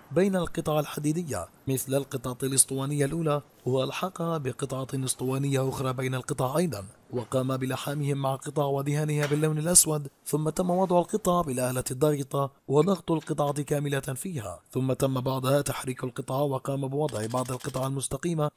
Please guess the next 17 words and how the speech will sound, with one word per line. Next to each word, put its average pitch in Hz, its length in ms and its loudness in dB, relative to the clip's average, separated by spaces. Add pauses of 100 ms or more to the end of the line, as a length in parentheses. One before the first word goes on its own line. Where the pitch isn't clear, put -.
(160)
والمثنية 156 800 0
من 143 180 -2
أعلى 135 280 0
داخل 131 320 -4
القطعة 127 440 -6
الدائرية 135 540 0
من 143 140 -2
الأعلى، 139 460 -4 (240)
ثم 135 240 0
قام 131 320 0
بجلب 131 340 0
برغي 139 440 -2
كبير 156 380 2
جدًا 170 500 2 (400)
وله 185 420 4
ثلاث 143 400 -2
صواميل، 131 680 0